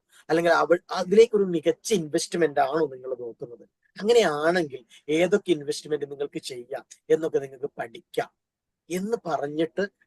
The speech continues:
നമുക്ക് അവതരിപ്പിക്കാം. അപ്പൊ അത്തരം ഒരു പെയിൻ പോയിന്റ് ഉണ്ടാവും. ചിലരെ സംബന്ധിച്ചിടത്തോളം പണമുണ്ട്, മറ്റ് പല കാര്യങ്ങളിലും ബിസിയാണ്, ഇൻവെസ്റ്റ് ചെയ്യണമെന്ന് താല്പര്യമുണ്ട്, പക്ഷെ ഇൻവെസ്റ്റ്മെന്റിനെ കുറിച്ച് ഒന്നും അറിയാത്തത് കൊണ്ട് പേടിയാണ്. അപ്പൊ സ്വാഭാവികമായിട്ട് അദ്ദേഹം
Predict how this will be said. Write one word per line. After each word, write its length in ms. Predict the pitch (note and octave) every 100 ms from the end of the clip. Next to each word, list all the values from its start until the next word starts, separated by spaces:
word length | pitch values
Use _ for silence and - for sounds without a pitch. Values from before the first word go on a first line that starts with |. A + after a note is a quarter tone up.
| -
നമുക്ക് 220 | C3+ A#2
അവതരിപ്പിക്കാം. 580 | C3+ A#2+ A#2 - - - -
അപ്പൊ 140 | G3
അത്തരം 560 | F3 G3 G3 - A#3+ G#3+
ഒരു 100 | F3+
പെയിൻ 220 | D#3 C#3
പോയിന്റ് 260 | C3+ B2+ A2
ഉണ്ടാവും. 240 | - - _ _ _ -
ചിലരെ 300 | G#3+ A3 B3+
സംബന്ധിച്ചിടത്തോളം 600 | - G#3 F#3+ F#3 G3 G3 -
പണമുണ്ട്, 540 | F3 E3+ A3 C#3 - - _ _ D3+
മറ്റ് 220 | D#3 A#3 F#3+
പല 140 | E3 F#3+ E3+
കാര്യങ്ങളിലും 560 | D#3 E3+ E3+ E3+ D#3+ C#3+
ബിസിയാണ്, 600 | C3 - G3 D3 - _ _ _ _ -
ഇൻവെസ്റ്റ് 340 | F#3 F#3+ F#3+ G#3+
ചെയ്യണമെന്ന് 380 | F#3+ F#3+ F#3 F3
താല്പര്യമുണ്ട്, 600 | D#3 E3 - A3 C#3 - - _ -
പക്ഷെ 160 | D#3+ F3
ഇൻവെസ്റ്റ്മെന്റിനെ 640 | D3+ D#3+ F#3+ F3 D#3+ D#3 D#3
കുറിച്ച് 220 | D3 -
ഒന്നും 220 | D3 E3+ D#3+
അറിയാത്തത് 600 | - D3+ F3 G#3+ - C3+
കൊണ്ട് 240 | B2+ B2 D3 - _ -
പേടിയാണ്. 580 | C#3 B2 C#3 C#3+ A#2+ _ _ _ _ _ _ _ _ _ _ _ _ _
അപ്പൊ 140 | F3+ A#3+ G#3
സ്വാഭാവികമായിട്ട് 560 | F3+ F3+ A3 A3+ G#3+ F#3
അദ്ദേഹം 240 | G#3+